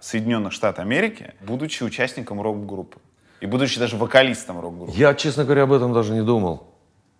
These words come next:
Speaker 2: Ну, раз я вернулся в свою страну, в которой я родился, которую я люблю, ну, я не могу заниматься другим.
Speaker 1: То есть у вас не было ощущения, что вы раньше делали клево,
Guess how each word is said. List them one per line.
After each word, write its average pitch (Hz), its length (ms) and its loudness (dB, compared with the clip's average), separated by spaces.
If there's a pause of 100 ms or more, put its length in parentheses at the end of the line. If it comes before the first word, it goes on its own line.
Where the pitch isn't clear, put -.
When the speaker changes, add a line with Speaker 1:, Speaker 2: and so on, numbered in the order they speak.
(280)
Speaker 2:
Ну, 123 120 2
раз 151 200 6
я 131 80 0
вернулся 113 540 0
в - 60 -10
свою 113 260 0
страну, 90 400 -4
в - 80 -16
которой 107 320 -2
я 95 40 0
родился, 90 500 -2
которую 107 320 0
я 101 60 2
люблю, 85 460 -2 (880)
ну, 95 460 2
я 104 180 0
не 120 60 2
могу 139 200 2
заниматься 151 420 4
другим. 117 500 2 (880)
Speaker 1:
То 147 60 -2
есть 147 120 0
у - 20 4
вас 160 160 2
не 170 80 2
было 101 180 0
ощущения, 196 300 -4
что - 200 -6
вы 127 160 6
раньше 131 320 2
делали 107 260 2
клево, 151 540 4